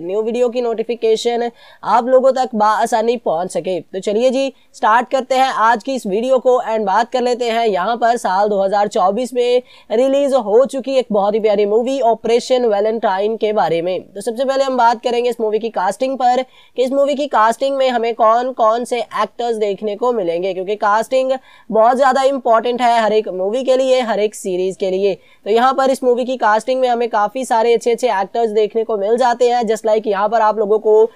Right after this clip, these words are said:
वरुण तेज देखने को मिलेंगे, मा-, मानुषी छिल्लर देखने को मिल जाएंगे, नवदीप देखने को मिलेंगे, मीर सरवर देखने को मिल जाएंगे and उसी के साथ साथ और भी काफ़ी सारे अच्छे अच्छे एक्टर्स आप लोगों को इस मूवी की कास्टिंग में देखने को मिलेंगे, जिन्होंने अपना अपना किरदार बहुत बखूबी निभाया है and आप लोगों के सामने ये मूवी जो है वो प्रेजेंट की है।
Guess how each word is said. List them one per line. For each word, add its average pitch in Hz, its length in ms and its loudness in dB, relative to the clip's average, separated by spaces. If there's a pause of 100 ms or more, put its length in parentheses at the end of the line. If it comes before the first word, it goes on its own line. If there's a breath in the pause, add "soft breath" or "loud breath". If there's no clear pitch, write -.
(240 loud breath)
वरुण 233 320 2
तेज 240 300 4
देखने 247 340 2
को 247 100 -2
मिलेंगे, 233 420 2 (160)
मा-, 208 460 -2
मानुषी 233 400 0
छिल्लर 247 340 -2
देखने 233 320 0
को 226 80 -4
मिल 220 160 2
जाएंगे, 220 340 0
नवदीप 208 400 -4
देखने 226 300 0
को 226 100 -2
मिलेंगे, 220 380 0
मीर 208 180 0
सरवर 226 340 -4
देखने 233 340 0
को 233 80 -4
मिल 214 160 -2
जाएंगे 214 460 0 (380 loud breath)
and 254 100 0
उसी 269 140 -2
के 294 80 -2
साथ 262 160 2
साथ 285 140 -2
और 247 200 2
भी 262 100 -2
काफ़ी 254 360 -2
सारे 247 240 0
अच्छे 247 180 -2
अच्छे 240 220 -2
एक्टर्स 226 380 -2
आप 214 180 2
लोगों 226 180 2
को 233 140 2
इस 233 120 -2
मूवी 220 220 -2
की 247 100 -6
कास्टिंग 220 480 -2
में 247 100 -2
देखने 220 300 0
को 226 120 -2
मिलेंगे, 247 540 0 (300 loud breath)
जिन्होंने 269 280 4
अपना 262 260 0
अपना 254 240 -2
किरदार 226 440 2
बहुत 208 300 0
बखूबी 208 320 0
निभाया 202 340 2
है 240 280 2
and 208 80 -4
आप 202 180 0
लोगों 226 220 2
के 262 140 -2
सामने 240 340 0
ये 214 180 0
मूवी 202 320 -2
जो 233 120 2
है 226 140 2
वो 247 120 2
प्रेजेंट 202 440 -2
की 175 120 -4
है। 185 220 -2